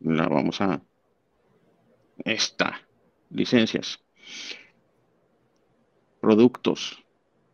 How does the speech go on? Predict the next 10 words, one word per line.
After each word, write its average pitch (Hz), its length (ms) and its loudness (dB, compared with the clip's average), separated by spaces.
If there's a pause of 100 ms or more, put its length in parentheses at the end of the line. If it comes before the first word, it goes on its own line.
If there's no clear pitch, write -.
(340)
No 135 200 8
tengo 147 320 8
ninguna 139 300 6
licencia 127 400 0
adicional, 127 460 -2 (1160)
pero 113 220 6
puedo 120 480 6
hacer 113 640 4 (120)
una 95 240 2
prueba. 139 360 4